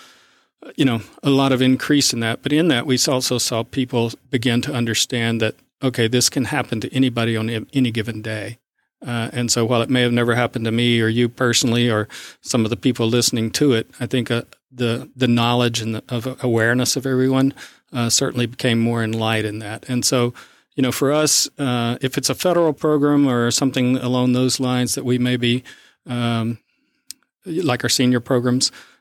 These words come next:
uh, then there's qualifications that people have to meet to be in those. And so, but outside of that, there, if people are in need of food,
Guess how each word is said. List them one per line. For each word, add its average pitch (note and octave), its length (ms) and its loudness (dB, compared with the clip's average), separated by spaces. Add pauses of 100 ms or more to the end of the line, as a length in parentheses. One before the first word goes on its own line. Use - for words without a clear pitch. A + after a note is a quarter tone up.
uh, B2+ 220 -2
then C3 140 4
there's C3 180 2
qualifications A2+ 880 -2
that - 160 -14
people A#2 260 -8
have G#2+ 180 -4
to B2 100 -4
meet A2+ 220 -4
to - 100 -12
be A2+ 260 -6
in A2 160 -4
those. A2+ 380 -8 (340)
And A2+ 180 -2
so, A#2 220 -2
but A#2+ 120 -2
outside D3+ 420 2
of A2+ 80 0
that, A2+ 220 0
there, - 120 -4 (320)
if - 220 -10
people C#3 260 2
are B2+ 60 4
in A#2+ 120 4
need A#2+ 220 2
of G#2+ 80 -2
food, A#2+ 520 0